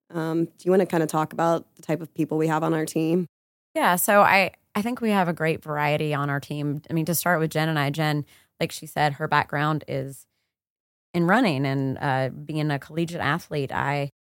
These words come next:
Speaker 2: I am now more in the yoga world when it comes to what I do in addition to the strength and mobility and conditioning work. Just kind of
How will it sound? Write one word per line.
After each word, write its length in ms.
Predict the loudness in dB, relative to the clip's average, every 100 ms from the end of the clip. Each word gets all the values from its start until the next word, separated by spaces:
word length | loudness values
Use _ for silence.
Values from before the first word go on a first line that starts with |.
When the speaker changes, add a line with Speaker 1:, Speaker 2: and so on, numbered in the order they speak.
| 2
Speaker 2:
I 180 | 4 4
am 140 | 4
now 220 | 4 4
more 480 | 4 2 4 4 2
in 160 | 0 0
the 60 | 2
yoga 360 | 2 4 2
world 520 | 2 2 0 0 -4 -8 _ _ -4
when 140 | -2
it 120 | -2
comes 360 | -2 -2 -2 -4
to 300 | -2 -2 -2
what 180 | -2 0
I 100 | 0
do 220 | 0 -2
in 120 | -2
addition 420 | -4 -6 -10 -14 -10
to 180 | -4 -4
the 100 | -6
strength 340 | -6 -6 -6
and 100 | -10
mobility 540 | -8 -4 -2 -2 -4 -8
and 100 | -12
conditioning 480 | -14 -16 -18 -20 _
work. 260 | -4 -4 -8 _ _ _ _ _ 0
Just 300 | 2 2 0
kind 200 | -4 -4
of 180 | -4